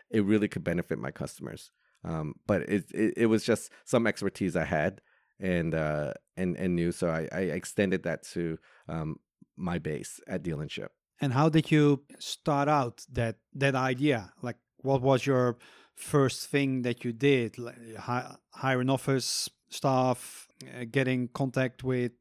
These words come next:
Speaker 2: uh, shippers, uh, logistic distribution. What was the first thing that you started to arranging to make this happen?
Speaker 1: At that, that time, I just finished the accelerator. That was the, the,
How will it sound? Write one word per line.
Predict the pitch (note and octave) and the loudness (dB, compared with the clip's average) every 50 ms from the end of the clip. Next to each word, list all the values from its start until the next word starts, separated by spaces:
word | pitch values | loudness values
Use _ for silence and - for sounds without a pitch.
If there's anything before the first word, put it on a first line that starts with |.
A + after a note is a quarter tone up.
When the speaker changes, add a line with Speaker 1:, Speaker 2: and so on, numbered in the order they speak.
| - - - C3 | -20 -16 -10 -8
Speaker 2:
uh, | A#2+ A#2 | -6 -6
shippers, | A2+ - - E3 C#3+ - D3 C#3 C#3 C#3 C3+ - - - | -4 0 0 0 2 2 2 4 4 2 2 0 -4 -8
uh, | - C3+ C3+ B2+ B2+ B2 B2+ B2+ - _ _ - | -8 -6 -6 -4 -4 -4 -6 -8 -14 _ _ -6
logistic | C3 C#3 C3 A#2+ C#3+ C3+ - D3 C3 B2+ | -4 -4 -2 0 -2 -2 -2 -4 -8 -8
distribution. | B2+ A#2+ - - C3+ B2+ C#3 D#3 D3 - - D#3 D3+ D3 D#3 - - - - - - - - - | -8 -10 -8 -8 -4 0 2 2 2 2 0 0 0 -2 -4 -6 -10 -16 -20 -20 -20 -20 -4 0
What | D#3 E3+ | 2 4
was | F3+ F3 - | 4 4 2
the | E3+ | -2
first | - - D#3+ D#3+ D3+ - - | -2 2 4 4 4 4 2
thing | D#3+ D3+ D3 C#3+ | 0 0 2 2
that | C#3 C3 - - | 0 0 0 0
you | C#3+ C3+ C3+ C3+ C3 B2 B2 - - - _ | 2 4 6 6 4 4 2 -4 -12 -20 _
started | - - - C#3+ C3+ C3 B2+ - | -16 -4 0 2 2 2 2 0
to | - C3+ B2+ | -2 -4 -4
arranging | B2+ A#2+ A#2 A#2+ A#2 A#2+ B2+ B2+ G#2 B2 A#2+ A2+ A2+ - | -4 -2 -2 0 0 0 0 -2 -2 -4 -4 -4 -6 -6
to | - B2 A#2 | -4 -4 -4
make | A2+ A2+ A#2 A#2+ A#2 A2+ | -2 -2 -2 -2 -2 -2
this | - A#2+ - - | -4 -6 -6 -6
happen? | A#2+ - - G#2 - _ _ _ _ _ _ _ _ - | -8 -8 -8 -10 -14 _ _ _ _ _ _ _ _ 0
Speaker 1:
At | C3+ - | 2 4
that, | D3+ D#3 F3 E3+ - _ - | 6 6 4 4 0 _ 2
that | C3 B2+ A#2+ - | 4 4 4 2
time, | - B2+ B2+ B2 C3 C3+ C3+ C#3+ C#3 | 2 2 4 4 6 6 4 4 2
I | - G2+ G#2 | 2 0 2
just | F#2 A2+ A2 - - - | 2 2 0 0 0 0
finished | A#2 G#2 G#2 G2+ - - | 2 2 2 2 0 0
the | - G#2 | 0 0
accelerator. | F#2+ E2 - G2+ G2 G2 G2+ G2 G2 G2 F#2+ G2 F#2+ | 0 0 0 0 2 4 4 4 4 4 4 2 2
That | E2 - D#2 B1+ | 2 0 0 0
was | C#2+ F#2 F2+ E2+ - | 0 0 -2 0 0
the, | F#2 F2+ F2 E2+ E2 - - | 2 2 2 2 0 -2 -4
the, | F2+ | -6